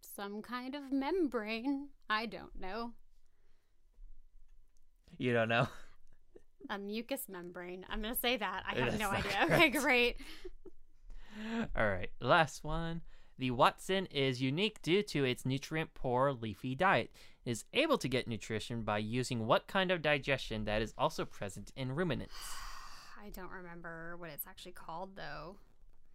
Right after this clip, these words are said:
Speaker 1: I won't remember what the thing is called.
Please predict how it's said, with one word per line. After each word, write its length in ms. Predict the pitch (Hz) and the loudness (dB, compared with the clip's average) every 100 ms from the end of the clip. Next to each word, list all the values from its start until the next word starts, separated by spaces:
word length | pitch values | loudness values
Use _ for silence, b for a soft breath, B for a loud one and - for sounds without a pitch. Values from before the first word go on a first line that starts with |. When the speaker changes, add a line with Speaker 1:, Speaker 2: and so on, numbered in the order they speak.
| - - - - - - - - - - - - - - - - | -20 -8 -4 -4 -6 -12 -16 -18 -20 -20 -16 -12 -12 -14 -16 -8
Speaker 1:
I 100 | 208 | -6
won't 200 | 185 160 | -6 -8
remember 300 | 202 185 - | -10 -12 -12
what 140 | 185 170 | -14 -14
the 180 | - 190 | -12 -10
thing 80 | |
is 100 | 180 | -10
called. 360 | - 175 165 | -10 -8 -8